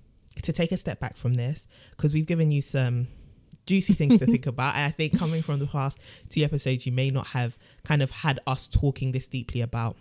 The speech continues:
Speaker 1: a specific, I guess, subject. I think what's important to note here is the reason why we're talking about this on the, t-, we're, we're talking about this to our sisters is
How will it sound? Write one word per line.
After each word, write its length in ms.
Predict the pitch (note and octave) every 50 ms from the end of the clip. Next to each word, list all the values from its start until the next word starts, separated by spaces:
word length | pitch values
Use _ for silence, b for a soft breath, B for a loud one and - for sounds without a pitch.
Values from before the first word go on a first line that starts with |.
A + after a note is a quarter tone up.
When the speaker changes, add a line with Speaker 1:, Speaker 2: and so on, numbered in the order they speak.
| - _ _ -
Speaker 1:
a 60 | B2
specific, 720 | - - - A#2 - - B2+ A#2+ - C3 A#2+ F#2+ - - -
I 80 | - A2+
guess, 320 | A#2 A2+ A2+ - - - b b b b b b
subject. 580 | b - - - C3+ B2+ - - G#2 - - - - -
I 80 | C3+
think 340 | - - - - G#2 G2 - - -
what's 180 | A#2+ - -
important 520 | D#3+ C#3+ - - - C#3+ D3 - - A#2+ -
to 140 | - - B2+
note 280 | B2+ B2 B2 C3 C3
here 460 | - - - - B2+ B2 B2 C#3+ F3 G3 B B B B B B B
is 220 | D3 C#3+ C3+ C#3 - - - - -
the 80 | D3+
reason 240 | D3 F3 A3+ B3 A#3+
why 80 | A#3 G3+
we're 100 | E3 D#3+
talking 300 | - E3 D3+ - D3 C3
about 240 | C3+ B2 G#2+ -
this 480 | - A2 A#2 B2 - - - - - - _ _ -
on 280 | B2+ B2 A#2+ A#2 A#2 A2
the, 80 | A#2+
t-, 180 | - - - - -
we're, 160 | C#3 C#3+ C#3 -
we're 160 | D3 D3+ D3+
talking 240 | D3 - E3 - D#3
about 160 | C#3+ D3 -
this 140 | - B2 -
to 200 | - - C#3 C3
our 120 | A#2+ A#2+ -
sisters 500 | - B2 - - B2 A#2+ A2+ G#2+ - - - -
is 420 | B2+ B2+ B2 B2 B2 B2 - -